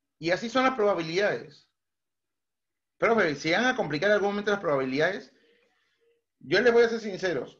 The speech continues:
O sea, probabilidades, cuando tú ya lo estudias a nivel universitario, ¿no? Ya lo llevas en, en curso de estadística fuerte, es bien pesado.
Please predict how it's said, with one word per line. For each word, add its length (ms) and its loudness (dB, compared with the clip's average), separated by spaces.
O 100 -10
sea, 280 -4
probabilidades, 880 0
cuando 280 0
tú 80 -12
ya 160 2
lo 80 2
estudias 500 -4
a 120 -2
nivel 320 -6
universitario, 1120 -4
¿no? 360 -18
Ya 140 -4
lo 160 -4
llevas 260 0
en, 480 -8
en 240 -8
curso 180 -10
de 60 -8
estadística 580 -12
fuerte, 560 -8
es 240 -8
bien 240 -4
pesado. 580 -8